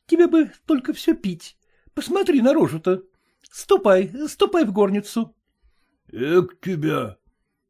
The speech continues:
И, махнув рукой, муж вошёл в горницу. Часов в одиннадцать отправился домой, покачиваясь, писарь.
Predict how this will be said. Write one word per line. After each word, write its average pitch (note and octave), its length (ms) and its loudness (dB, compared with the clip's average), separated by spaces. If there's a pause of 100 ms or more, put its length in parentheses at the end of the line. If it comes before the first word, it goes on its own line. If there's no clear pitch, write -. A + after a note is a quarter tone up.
(120)
И, B2 80 -6
махнув A#2 440 -2
рукой, G#3+ 400 -4
муж G3 360 -6
вошёл C#3 420 -6
в F2 80 -12
горницу. G#2+ 800 -10 (1200)
Часов C#3 500 -4
в A2 140 -10
одиннадцать A#3+ 800 -2
отправился A3+ 720 -2
домой, D#3+ 420 0
покачиваясь, D#3 920 -2
писарь. B2 640 -6